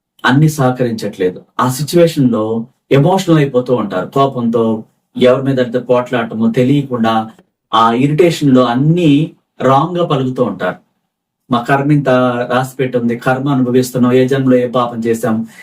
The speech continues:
ఇలాంటి విషయాలన్నీ మాట్లాడుతూ ఉంటారు. అసలు మాట్లాడకూడని భాషే అది, ఉపయోగించకూడని భాషే అది.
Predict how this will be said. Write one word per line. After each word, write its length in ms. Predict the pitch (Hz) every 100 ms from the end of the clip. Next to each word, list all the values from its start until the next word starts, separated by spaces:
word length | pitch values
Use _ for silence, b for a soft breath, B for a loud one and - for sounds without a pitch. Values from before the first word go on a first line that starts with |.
| B
ఇలాంటి 300 | 131 156 156
విషయాలన్నీ 500 | 151 151 131 131 170
మాట్లాడుతూ 520 | 180 131 127 120 113
ఉంటారు. 340 | 107 90 80 - _ _ _ _ _ _ _ _ -
అసలు 220 | 131 - 123
మాట్లాడకూడని 1300 | 113 120 156 185 185 185 185 180 170 165 160 160 151
భాషే 480 | - 120 151 208 190
అది, 180 | 113
ఉపయోగించకూడని 840 | 104 151 160 165 160 156 151 147 139
భాషే 380 | 117 127 - 156
అది. 180 | -